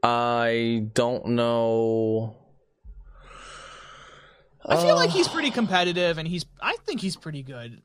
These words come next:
Speaker 1: He's
Speaker 2: Um,
Speaker 1: competitive.
Speaker 2: now,
Speaker 1: He's,
Speaker 2: I,
Speaker 1: he's good.
Speaker 2: I don't
Speaker 1: I
Speaker 2: know about Jay Fit, um, and how he plays.
Speaker 1: I, I mean, look, I'd have to see more from people. I've seen,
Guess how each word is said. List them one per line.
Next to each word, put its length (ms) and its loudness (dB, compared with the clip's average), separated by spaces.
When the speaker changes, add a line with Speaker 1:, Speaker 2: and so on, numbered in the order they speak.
Speaker 1:
He's 120 0
Speaker 2:
Um, 40 -4
Speaker 1:
competitive. 320 2
Speaker 2:
now, 120 2
Speaker 1:
He's, 260 2
Speaker 2:
I, 20 -16
Speaker 1:
he's 260 -2
good. 280 2
Speaker 2:
I 40 0
don't 100 2
Speaker 1:
I 40 4
Speaker 2:
know 240 4
about 140 0
Jay 280 2
Fit, 500 -6
um, 720 -8
and 220 -14
how 280 -8
he 320 -10
plays. 680 -16
Speaker 1:
I, 140 2
I 60 0
mean, 160 -2
look, 160 -2
I'd 120 0
have 140 -2
to 100 -2
see 180 0
more 220 0
from 140 -2
people. 260 0
I've 120 0
seen, 400 -2